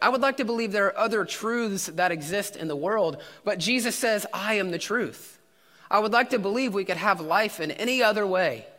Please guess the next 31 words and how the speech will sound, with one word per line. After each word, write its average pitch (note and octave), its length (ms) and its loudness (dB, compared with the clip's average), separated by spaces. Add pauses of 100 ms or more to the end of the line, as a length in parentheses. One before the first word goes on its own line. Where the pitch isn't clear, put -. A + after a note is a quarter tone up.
(1600)
But E3+ 120 -2
he F3 80 -4
says F#3+ 280 -4
it - 120 -10
pretty A3+ 220 -10
straightforward. D#3 760 -6 (920)
And C#3+ 120 -6
hermeneutics G3+ 540 -2
can't F3 200 -6
get F3 120 -8
you C#3 120 -6
out B2+ 80 -2
of A#2 60 -4
this - 180 -12
one. - 80 -18 (120)
"I D3 100 -12
am D3 100 -8
the B2+ 80 -6
way, D#3 220 -2
the C3 100 -6
truth, D3 320 -8
and A#2 80 -10
the G#2 40 -10
life. - 460 -14 (540)
And C3+ 120 -8
no E3+ 140 -2
one F3+ 160 -2
comes C#3 640 -8 (500)
to C#3 100 -10
the C3 80 -6
Father A#2 520 -6